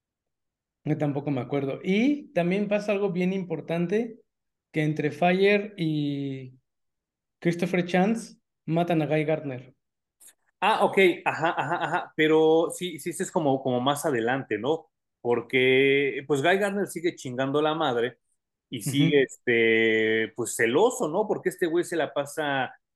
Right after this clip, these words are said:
Speaker 2: tirándole la onda a su exnovia, que, que es Ice, que te dan a entender que ellos realmente nunca cortan, pero como ella se muere, él cree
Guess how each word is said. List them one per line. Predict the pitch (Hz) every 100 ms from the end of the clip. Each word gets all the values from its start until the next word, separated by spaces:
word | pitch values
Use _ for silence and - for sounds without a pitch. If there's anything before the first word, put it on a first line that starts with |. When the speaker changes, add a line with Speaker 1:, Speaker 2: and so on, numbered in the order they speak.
| -
Speaker 2:
tirándole | 120 127 147 156 143 131 120
la | 113 113
onda | 131 127 120 139 135 _ -
a | 113
su | -
exnovia, | 107 - 180 233 156 104 _ _ _ -
que, | 120 127 131
que | 135
es | - 190 208
Ice, | 135 _ _ _ _
que | - 139
te | 180
dan | 240
a | 285
entender | 254 202 175 185
que | -
ellos | 202 190 160
realmente | 175 180 185 175
nunca | 156 156 - 147 -
cortan, | 160 170 - - 104 - _ _ _ -
pero | 123 120
como | 120 135
ella | 170 185
se | 185 160
muere, | 143 165 131 113 131 - _ _ _ _ _ -
él | 135 143 143
cree | 143 170 -